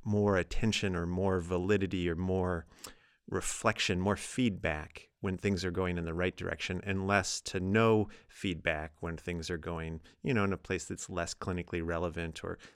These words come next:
less helpful to them or even harmful to them. So you kind of, like, give feedback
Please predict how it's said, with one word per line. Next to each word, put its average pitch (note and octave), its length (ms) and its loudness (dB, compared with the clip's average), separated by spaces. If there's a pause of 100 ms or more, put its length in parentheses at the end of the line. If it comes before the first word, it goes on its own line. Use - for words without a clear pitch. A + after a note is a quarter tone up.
less F2+ 260 -2
helpful - 340 -6
to - 140 -8
them E2 240 -4
or D#2 80 -4
even E2 240 -4
harmful F#2+ 400 -6
to - 140 -10
them. F2+ 180 -4 (320)
So - 160 -2
you F2 100 2
kind F2 220 -2
of, D#2 80 -2
like, E2 240 -2 (1000)
give A#2 240 4
feedback F2 800 0